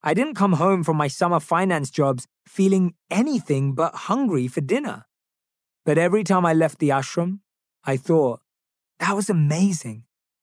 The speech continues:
I just had the best time of my life." Experimenting with these widely diverse experiences, values,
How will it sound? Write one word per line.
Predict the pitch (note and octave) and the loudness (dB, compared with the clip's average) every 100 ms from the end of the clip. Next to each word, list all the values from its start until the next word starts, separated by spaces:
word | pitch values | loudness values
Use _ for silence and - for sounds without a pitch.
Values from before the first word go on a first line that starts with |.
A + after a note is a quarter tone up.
| _ _ | _ _
I | - G#3 | -2 -2
just | G#3+ G#3 | -2 -2
had | F#3+ D3 | -2 -2
the | B2 G#2 F3 | -6 -6 -2
best | F3 E3 - - _ - | -2 -2 -8 -20 _ -14
time | - D3+ D3+ D3+ | -4 0 2 0
of | C#3 | -4
my | B2 B2+ | -4 -2
life." | B2 C3+ C#3+ A2 F#2 - _ _ _ _ _ _ _ - | 2 2 2 -2 -8 -20 _ _ _ _ _ _ _ -10
Experimenting | - - G3 G3+ G#3 G3+ F3 F3 | -10 -4 0 2 2 2 2 0
with | D3+ | 0
these | D#3 C3 | 0 0
widely | B2+ C#3+ E3 G3 F#3 G3 | -2 0 2 2 0 -2
diverse | C3+ D3+ C#3+ C3 E3 F3+ E3 - | 0 0 0 0 0 0 -2 -6
experiences, | D#3 - - F#3+ F#3 F#3+ F3+ - F3+ D#3+ - _ - | -8 -10 -4 0 2 2 0 0 0 0 -6 _ -12
values, | C3 B2 E3+ F#3 F3+ F#3 F3+ | -6 0 2 2 2 2 0